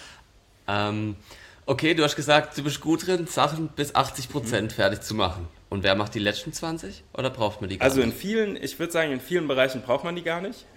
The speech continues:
Speaker 2: ähm, weil man nach den ersten
Speaker 1: Mhm.
Speaker 2: achtzig Prozent sieht, ob das die richtige Richtung ist oder nicht. Und dann kann man weiter dran
Speaker 1: Mhm.
Speaker 2: arbeiten. Ähm, inzwischen haben wir ein Team, also wir sind,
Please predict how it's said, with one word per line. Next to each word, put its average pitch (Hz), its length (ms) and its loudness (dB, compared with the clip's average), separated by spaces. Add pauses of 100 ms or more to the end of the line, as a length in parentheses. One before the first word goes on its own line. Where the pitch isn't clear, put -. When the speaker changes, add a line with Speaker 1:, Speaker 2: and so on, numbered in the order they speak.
(180)
Speaker 2:
ähm, 120 580 0
weil 117 200 2
man 120 340 -2
nach 120 220 -2
den 120 160 -4
ersten 123 220 -4
Speaker 1:
Mhm. 110 60 -6
Speaker 2:
achtzig 127 300 -6
Prozent - 460 -6
sieht, - 480 -8 (460)
ob - 220 -2 (220)
das 120 180 -2
die 123 100 -2
richtige 113 380 -4
Richtung 127 340 -2
ist 98 180 -6
oder 107 200 -4
nicht. 151 360 -2 (400)
Und 117 140 -2 (120)
dann 120 240 2
kann 131 160 -6
man 120 180 -2
weiter 156 280 0
dran 170 200 -6
Speaker 1:
Mhm. 160 60 -6
Speaker 2:
arbeiten. 151 600 -4 (380)
Ähm, 110 640 4 (540)
inzwischen 170 760 -2
haben 139 220 0
wir 120 300 4
ein 110 180 -2
Team, 202 360 -4
also 117 360 -4
wir 113 60 -6
sind, 123 380 -6